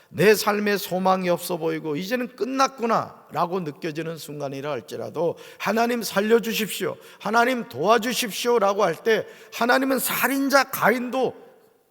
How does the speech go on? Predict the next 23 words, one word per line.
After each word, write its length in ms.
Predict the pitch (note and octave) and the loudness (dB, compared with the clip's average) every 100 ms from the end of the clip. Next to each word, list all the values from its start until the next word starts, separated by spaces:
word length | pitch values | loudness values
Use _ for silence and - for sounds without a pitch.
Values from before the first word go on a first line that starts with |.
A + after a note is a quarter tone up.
| _ | _
기도에 320 | - E3+ F3+ E3+ | -8 -2 2 2
응답해 440 | B2+ C3+ C3 C#3+ | 0 -4 -4 -6
주셨듯이 840 | - A#2+ A#2+ - A2 D3 A#3 A#3+ - - _ | -8 -14 -16 -14 -10 -6 -4 -6 -14 -20 _
우리 220 | - C3+ C3 | -10 -8 -6
삶에 300 | C3+ C3+ C#3 | -6 -6 -6
하나님이 460 | B2+ C3+ C#3 C#3+ | -6 -6 -6 -8
뭐 140 | B2+ B2+ | -6 -6
하신다? 540 | A#2 C#3 E3+ B3 B3 - - - | -6 -4 0 0 -2 -12 -20 -14
응답해 480 | B2+ A#2+ A2 - A2+ | -12 -10 -12 -12 -16
주신다, 380 | - - - F#2 | -18 -20 -18 -18
이거예요. 280 | F2 - - _ _ _ _ _ _ | -18 -20 -20 _ _ _ _ _ _
할렐루야. 760 | - C#3 D#3 C3+ A2+ F#2+ F#2 - _ _ _ _ _ _ _ | -6 2 4 2 -4 -8 -16 -20 _ _ _ _ _ _ _
그래서 260 | F#3 A3 A#3 | 0 4 2
이 240 | F3+ G#3+ | 2 -2
세상에서 600 | - G3 F#3 G3+ F#3 G#3 | -2 -4 -4 -6 -6 -4
가장 600 | D3+ D#3 F3 G3 G3+ G#3 - _ _ _ | -2 -2 2 0 0 -8 -18 _ _ _
복된 400 | - A2 - D#3+ | -12 -10 -8 -6
인생이 400 | D3 C#3 C#3+ D#3 | -6 -8 -8 -8
누구냐? 540 | B2 G#2 A2 A#2+ G#2+ - - _ | -10 -12 -10 -10 -10 -16 -20 _
기도를 460 | - F3 E3+ E3 D#3+ | -6 -4 -2 -2 -4
멈추지 540 | A#2 G#2+ A2 - G#2+ F#2+ | -6 -12 -12 -16 -14 -16
않는 260 | D#2+ D2 | -16 -20
사람이에요. 420 | - - - - | -20 -20 -20 -20